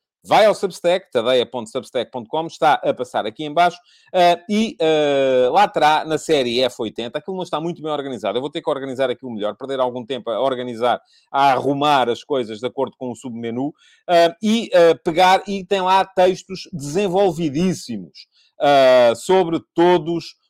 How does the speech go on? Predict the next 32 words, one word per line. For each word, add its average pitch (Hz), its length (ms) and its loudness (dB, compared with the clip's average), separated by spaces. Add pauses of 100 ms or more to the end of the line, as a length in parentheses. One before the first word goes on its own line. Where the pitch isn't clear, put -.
(120)
os, 180 640 -4
eh, 120 1080 0
campeonatos 151 840 -4 (220)
desde 160 420 0
mil 214 160 -2
novecentos 202 460 -2
e 180 60 -4
vinte 165 180 -8
e 151 60 -4
dois, 165 260 0
creio 196 240 -4
que - 80 -20
parei 165 240 0
em - 20 -6
mil 160 120 -6
novecentos 143 320 -8
e 139 40 -14
trinta 143 280 -8
e 120 40 -4
seis, 147 280 -6
vou 208 160 0
continuar 143 480 -6
assim 147 200 -12
que 131 60 -20
tiver 131 260 -4
tempo 143 240 -10 (240)
e 180 120 -16
tenciono 156 560 -6
deixar 147 300 -6
no 135 120 -12
meu 135 120 -10
Substack 160 460 -8